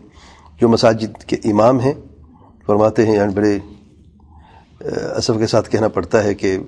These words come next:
جو اکثریت ہے مساجد کے اماموں کی، وہ جاہل لوگ ہیں، جو نہ صحیح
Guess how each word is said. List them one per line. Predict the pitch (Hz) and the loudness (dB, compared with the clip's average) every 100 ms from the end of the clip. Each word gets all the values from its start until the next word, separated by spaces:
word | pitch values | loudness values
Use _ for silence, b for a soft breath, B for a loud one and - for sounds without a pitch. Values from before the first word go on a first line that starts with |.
| - - - - - - | -16 -20 -20 -20 -20 -20
جو | - 101 107 101 - B B B B B _ _ - - - - _ _ _ _ _ _ _ _ _ _ _ - - | -2 2 2 2 -4 B B B B B _ _ -20 -20 -20 -20 _ _ _ _ _ _ _ _ _ _ _ -20 -6
اکثریت | - - 120 117 147 147 | -4 0 0 4 2 2
ہے | 104 95 - - - _ _ _ _ _ _ - _ _ - - - - - - | -2 -4 -6 -20 -20 _ _ _ _ _ _ -20 _ _ -20 -20 -20 -20 -20 -12
مساجد | 104 117 110 107 - | -4 0 2 0 0
کے | |
اماموں | 107 101 104 117 | -2 0 0 0
کی، | 107 | 0
وہ | 110 - 104 | 0 -2 -4
جاہل | 101 120 110 | -2 0 -2
لوگ | 92 87 80 | -4 -6 -8
ہیں، | 73 _ _ _ - _ - _ - _ b b b b b b b _ _ _ - - - 78 _ _ 76 71 76 78 - - _ - _ - | -16 _ _ _ -20 _ -20 _ -20 _ b b b b b b b _ _ _ -20 -20 -20 -20 _ _ _ _ -20 -20 -20 -20 _ -20 _ -16
جو | 107 110 | 0 2
نہ | 117 | 4
صحیح | 117 120 | 2 -2